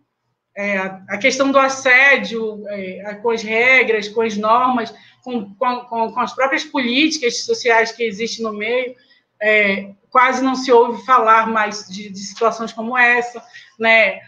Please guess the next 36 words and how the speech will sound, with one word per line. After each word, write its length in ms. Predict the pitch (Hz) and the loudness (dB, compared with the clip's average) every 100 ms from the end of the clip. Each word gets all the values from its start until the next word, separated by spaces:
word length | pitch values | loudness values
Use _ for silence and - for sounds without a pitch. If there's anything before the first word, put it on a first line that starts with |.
| _ | _
Até 460 | - 233 262 269 330 | -4 0 4 6 4
essa 300 | 302 302 262 | 2 0 0
questão 540 | 254 254 254 247 247 247 | 0 -2 -2 -4 -4 -4
mulher, 840 | 240 226 226 247 254 233 214 - | -4 2 4 6 4 4 0 -6
é, 180 | 214 202 214 | -8 -6 -4
uma 220 | 220 254 | -2 -2
mulher 380 | 240 233 247 254 | 0 2 4 4
defende 360 | 233 240 226 | 0 -2 -2
a 80 | 240 | 2
outra, 320 | 220 240 254 | 4 6 4
como 160 | 247 240 | 0 -4
tem 100 | 247 | -2
mais 200 | 247 240 | -2 0
mulheres 280 | 240 233 226 | 2 2 2
na 160 | 233 | -2
sonda, 560 | 226 - 240 262 247 226 - _ | -4 -6 -4 -2 -2 -6 -10 _
isso 100 | - | -10
também 220 | 240 240 | -4 -4
acaba, 460 | 233 240 226 233 226 - _ _ | 0 0 2 0 0 -10 _ _
digamos, 380 | 214 233 240 226 | 0 0 0 0
inibindo 560 | 262 262 214 262 277 | 0 0 -2 -2 -2
qualquer 360 | 262 240 247 233 | 0 0 2 0
tipo 280 | - - 233 | -2 -10 -2
de 100 | 226 | 0
ação 360 | 226 - 233 | 0 -2 -4
no 80 | 233 | -4
sentido 460 | 220 226 208 226 214 | -6 -8 -8 -10 -12
de, 480 | 202 208 185 - - | -12 -14 -16 -16 -2
de 80 | |
assédio 760 | 220 214 - 208 214 226 226 240 | 0 0 0 4 6 4 2 -2
e 60 | |
tal. 500 | 233 208 180 170 - _ _ - _ | -4 -2 -2 -2 -10 _ _ -20 _
Então, 280 | - 285 294 | 0 4 6
hoje, 560 | 285 277 285 294 311 294 | 8 8 4 2 -2 -2
é, 440 | 220 214 214 202 185 - _ _ _ _ _ | 0 2 0 -2 -6 -12 _ _ _ _ _
é, 80 | 247 | -2